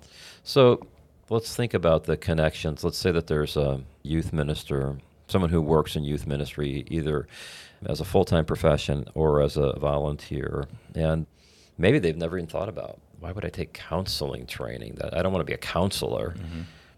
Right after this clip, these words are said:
Speaker 1: What would you say to, uh, someone doing youth ministry on the advisability of receiving biblical counseling training?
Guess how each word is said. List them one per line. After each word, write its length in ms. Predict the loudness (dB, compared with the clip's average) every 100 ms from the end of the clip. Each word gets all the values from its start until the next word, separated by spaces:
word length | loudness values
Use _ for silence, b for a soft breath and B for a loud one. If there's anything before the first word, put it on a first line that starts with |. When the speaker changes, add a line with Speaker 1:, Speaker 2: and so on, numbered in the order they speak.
| _
Speaker 1:
What 160 | -2 0
would 120 | 2
you 100 | 0
say 280 | 0 4 2
to, 340 | 2 -2 2
uh, 280 | 4 4 0
someone 420 | -2 0 2 0 0
doing 380 | 0 0 -2 -4
youth 320 | -4 -2 -2
ministry 580 | -4 -4 -8 -6 -6 -4
on 200 | -6 -4
the 100 | -4
advisability 1080 | -2 0 0 0 -2 -4 0 0 0 -2
of 180 | -4 -6
receiving 560 | -8 -8 -6 -6 -6 -8
biblical 420 | -6 -6 -6 -8
counseling 460 | -6 -6 -8 -14 -12
training? 360 | -12 -12 -14